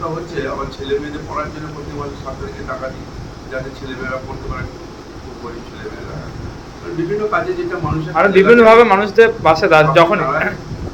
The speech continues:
Speaker 1: আমার এখানে কিছু নেবারও নেই, এখানে কোনো ভোট নেবারও নেই। আমার একটাই নেবার আছে,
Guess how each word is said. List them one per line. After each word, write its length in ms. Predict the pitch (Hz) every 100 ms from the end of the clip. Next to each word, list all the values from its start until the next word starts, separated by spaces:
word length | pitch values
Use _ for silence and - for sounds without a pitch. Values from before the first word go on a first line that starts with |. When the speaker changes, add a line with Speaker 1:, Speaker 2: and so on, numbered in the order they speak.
| - -
Speaker 1:
আমার 200 | 143 143
এখানে 200 | 139 135
কিছু 320 | 135 135 113
নেবারও 320 | 117 131 143
নেই, 140 | 147 - - - - - - 113
এখানে 200 | 113 113
কোনো 140 | 117 110 -
ভোট 240 | 147 131
নেবারও 240 | 139 143 151
নেই। 180 | 160 - - - - 123
আমার 280 | 110 117 120
একটাই 260 | - 143 143
নেবার 240 | 143 143
আছে, 180 | 143